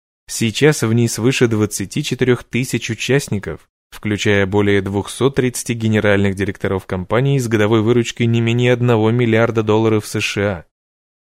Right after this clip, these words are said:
В сети Booz Allen Hamilton насчитывается тридцать восемь тысяч участников. Очевидная выгода поддержки таких сетей — возможность вновь принять бывших сотрудников на работу.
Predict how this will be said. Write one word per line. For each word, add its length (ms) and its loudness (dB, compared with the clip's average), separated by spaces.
В 40 -12
сети 380 0
Booz 400 0
Allen 340 2
Hamilton 500 0
насчитывается 760 0
тридцать 540 -2
восемь 480 0
тысяч 560 -8
участников. 800 -6
Очевидная 560 4
выгода 340 2
поддержки 560 -4
таких 320 -6
сетей — 520 -2
возможность 600 2
вновь 400 -2
принять 500 0
бывших 400 -2
сотрудников 680 -2
на 80 2
работу. 480 -2